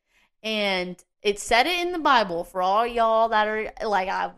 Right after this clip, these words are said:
I read it myself with my own two eyeballs. And, um,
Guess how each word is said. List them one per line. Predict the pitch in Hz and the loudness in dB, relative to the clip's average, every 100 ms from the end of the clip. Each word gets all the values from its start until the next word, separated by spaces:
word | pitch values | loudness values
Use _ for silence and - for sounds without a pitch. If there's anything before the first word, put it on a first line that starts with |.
| - | -10
I | - 196 | -2 -2
read | 196 190 220 180 | -2 -4 -4 -4
it | 170 - | -10 -12
myself | 185 190 196 - 190 180 - | -8 -8 -8 -2 -2 -2 -8
with | 196 170 | -12 -10
my | 170 170 | -10 -8
own | 180 202 | -8 -10
two | 214 | -6
eyeballs. | 196 170 - 175 180 - - _ - - _ | -4 -4 -4 -6 -6 -10 -20 _ -20 -20 _
And, | 233 233 220 208 202 | -4 0 0 0 0
um, | 190 180 180 | 0 0 -4